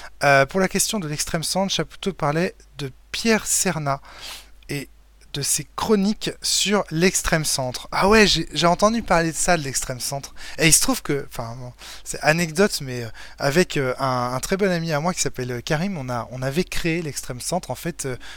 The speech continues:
dans les années quatre-vingt-dix. On avait inventé, en fait, un parti d'extrême centre, mais effectivement, euh, c'est très intéressant, cette notion d'extrême centre. Euh, je l'ai pas creusé, hein, la, le, la, la notion de Pierre Serna. Je l'ai vu passer rapidement sur les réseaux sociaux,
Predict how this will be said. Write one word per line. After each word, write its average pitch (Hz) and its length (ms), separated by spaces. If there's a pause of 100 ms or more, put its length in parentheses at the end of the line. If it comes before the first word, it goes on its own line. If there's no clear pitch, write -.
(120)
dans 139 140
les 135 240
années 139 180
quatre-vingt-dix. 156 720 (420)
On 139 80
avait 135 180
inventé, 165 640
en 170 60
fait, - 240
un 131 60
parti - 320
d'extrême 139 360
centre, 147 440
mais 123 120
effectivement, 135 680
euh, - 20 (280)
c'est - 160
très 170 180
intéressant, 143 440
cette - 200
notion 123 240
d'extrême 123 340
centre. 131 380
Euh, 120 80 (300)
je - 100
l'ai 190 80
pas 214 140
creusé, 160 360
hein, 117 160
la, 120 320
le, 123 360
la, 123 240
la 131 160
notion 135 260
de 131 80
Pierre - 160
Serna. 135 220
Je 139 80
l'ai 143 80
vu 147 120
passer 156 300
rapidement 151 380
sur - 160
les 127 100
réseaux 127 240
sociaux, 196 400